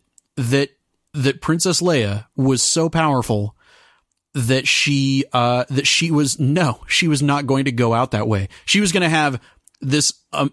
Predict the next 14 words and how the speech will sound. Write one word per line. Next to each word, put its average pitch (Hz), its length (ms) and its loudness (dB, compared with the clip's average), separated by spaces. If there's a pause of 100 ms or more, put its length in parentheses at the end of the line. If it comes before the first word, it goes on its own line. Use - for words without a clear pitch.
(100)
amazing, 139 720 0 (160)
crazy, 135 480 2
deeply 135 460 0
felt 135 300 -2
death. 120 360 0 (180)
But 214 140 2
no, 165 340 0
she, 165 420 0 (180)
no, 139 200 2 (120)
no, 127 240 0
she's 151 200 0
not 143 160 0
done 120 160 2
yet. - 180 -8